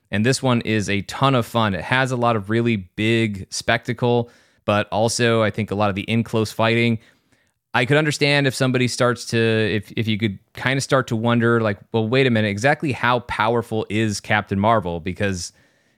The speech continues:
in certain moments, she is all-powerful and can reignite a sun. And in other moments, she really struggles in a fight that you wouldn't imagine that she would really struggle with. But they do at least give you a little bit of a,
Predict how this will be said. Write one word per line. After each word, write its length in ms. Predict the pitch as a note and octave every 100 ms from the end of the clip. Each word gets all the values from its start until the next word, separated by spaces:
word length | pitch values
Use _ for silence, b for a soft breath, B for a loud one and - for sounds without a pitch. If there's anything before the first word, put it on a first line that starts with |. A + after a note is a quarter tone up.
| b
in 120 | G2
certain 300 | - D#3+ D3
moments, 420 | C#3+ C#3 C3+ A#2+
she 300 | - A#2+ A#2
is 260 | A2+ A2+ G2+
all-powerful 880 | A#2+ B2+ A2 B2 B2+ A#2 B2 A#2+ A#2+
and 180 | G#2+ G2
can 140 | G#2
reignite 500 | G2 B2 A2+ A2+ A#2 F2+
a 60 |
sun. 440 | - D3+ F3 F3+ D#3 b b -
And 140 | C3+
in 80 | C#3
other 160 | C#3+ C3
moments, 400 | B2+ B2+ A#2+ A#2+
she 140 | B2+
really 200 | A2+ A2+
struggles 400 | A2 A#2 A2 G#2
in 60 | G#2+
a 80 | G2
fight 320 | G#2+ G#2 -
that 120 | D#2+
you 140 | G2+
wouldn't 280 | G#2 G#2+ G2+
imagine 420 | G2 G2 G2+ G2
that 100 | G2
she 140 | - G#2+
would 100 | F#2+
really 180 | F#2 F2+
struggle 360 | C3 A#2+ G#2+
with. 160 | G2+ -
But 340 | A#2+ A2+ - _ _ _ _ _ -
they 140 | C3+
do 160 | C#3 F3
at 100 | C3
least 220 | C3+ -
give 160 | B2 A2
you 380 | A2+ A2 G#2 - b b b b
a 80 | A2
little 320 | A2+ B2 A#2+
bit 160 | G#2 A2
of 120 | G2
a, 440 | G#2 G2+ G2+ F2+